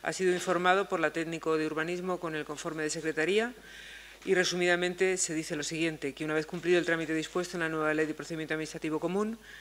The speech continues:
debe ajustarse a los siguientes trámites: la aprobación inicial o provisional por este pleno,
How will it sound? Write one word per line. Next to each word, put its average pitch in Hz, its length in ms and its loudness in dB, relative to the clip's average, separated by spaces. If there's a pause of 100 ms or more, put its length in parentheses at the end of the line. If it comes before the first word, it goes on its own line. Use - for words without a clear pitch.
(300)
debe 175 240 6
ajustarse 180 540 0
a 180 60 4
los 165 100 2
siguientes 156 400 -2
trámites: 139 460 -2
la 143 80 2
aprobación 143 440 0
inicial 160 480 2
o 143 120 -2
provisional 160 480 0
por 147 160 0
este 151 180 -6
pleno, 214 400 0